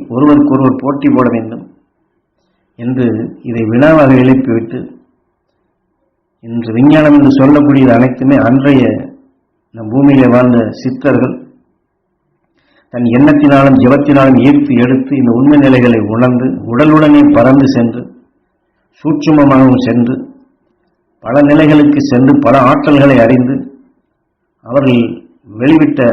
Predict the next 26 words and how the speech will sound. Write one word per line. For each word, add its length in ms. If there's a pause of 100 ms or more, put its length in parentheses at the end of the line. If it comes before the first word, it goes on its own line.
அதாவது 380 (880)
இந்த 180
ஓலைச்சுவடிகள் 800
என்று 160
சொல்லுகின்றமே, 580 (200)
இப்படி 300
எத்தனை 340
நிலைகள் 420
கொண்டுதான் 440 (1160)
இந்த 160
விஞ்ஞானிகள் 520
இதையெல்லாம் 440 (840)
எடுத்து 420
ஆராய்ந்து 460
அதன் 240
வழி 120
செயல்படுகின்றனர் 720
என்றால், 260 (360)
விஞ்ஞானிகள் 540
என்பவர்களும் 540 (960)
பொருளை 240
பற்றி 380
அறிபவர்களாக 540
இருந்தாலும் 340
இது 100
போன்ற 220